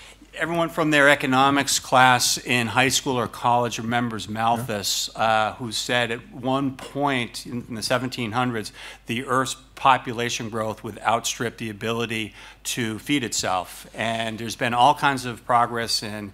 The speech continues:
Speaker 1: drought-resistant seeds, and, and, uh, still there's the issue of wasted water,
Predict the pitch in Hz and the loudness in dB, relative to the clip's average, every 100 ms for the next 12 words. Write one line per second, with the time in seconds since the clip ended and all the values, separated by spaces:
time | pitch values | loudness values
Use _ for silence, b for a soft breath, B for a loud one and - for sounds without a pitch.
0 | B B B 120 123 135 120 131 120 - | B B B 6 6 6 0 -4 -6 -6
1 | 113 - 127 120 120 110 110 104 104 127 | -4 -2 -2 -2 -2 -4 -6 -6 -8 -6
2 | 110 110 110 101 110 120 - 110 110 101 | -4 -4 -4 -8 -12 -16 -2 0 2 0
3 | - - 139 151 139 123 107 B B 117 | -2 0 2 4 4 2 -4 B B -2
4 | 117 113 107 - 117 110 107 117 139 127 | 0 0 -2 -4 -6 -6 -6 -8 -6 -6
5 | 120 123 113 107 104 92 113 110 117 - | -4 -6 -4 -4 -6 -10 -6 -4 -4 -6
6 | 104 98 101 113 107 98 | -10 -8 -2 0 -2 -6